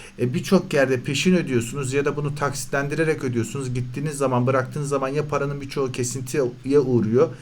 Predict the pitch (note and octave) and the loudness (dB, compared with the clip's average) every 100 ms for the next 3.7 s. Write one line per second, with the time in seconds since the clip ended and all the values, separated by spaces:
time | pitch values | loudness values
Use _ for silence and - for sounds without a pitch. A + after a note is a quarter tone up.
0 | - - - A#2+ C#3+ D#3+ D#3 - - - | -18 -18 0 4 6 6 4 -8 -16 -14
1 | C#3+ D3 D3 - B2 B2 D3 C3+ C3+ C3+ | -8 -6 -4 -2 -2 0 0 2 4 4
2 | C3+ C3+ A#2 F#2+ - - - - - D3 | 4 4 4 2 -2 -12 -18 -20 -10 -4
3 | D3 E3+ F3+ G3 G3 - A2 | 0 4 6 6 4 0 0